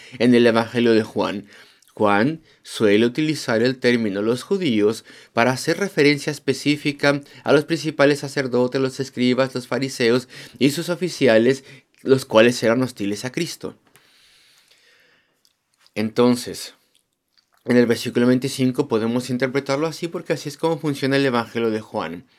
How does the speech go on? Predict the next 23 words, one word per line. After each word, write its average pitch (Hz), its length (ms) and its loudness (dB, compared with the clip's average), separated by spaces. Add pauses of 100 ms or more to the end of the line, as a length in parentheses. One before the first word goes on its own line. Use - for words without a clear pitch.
(100)
Entonces 226 460 0
hubo 220 220 0
discusión 175 520 -2
entre 139 240 0
los 123 140 0
discípulos 151 460 -4
de 190 80 -8
Juan 127 480 0 (400)
y 135 220 4
aquellos 151 640 0
líderes 127 480 2
judíos 120 840 -2 (260)
o 127 140 0
sus 143 220 -8
emisa-, 143 480 -2
sus 139 180 -8
emisarios, 147 420 -2
sus 147 120 -6
representantes, 135 840 -4 (320)
acerca 180 400 0
de 180 80 2
la 180 140 0
purificación, 156 960 -2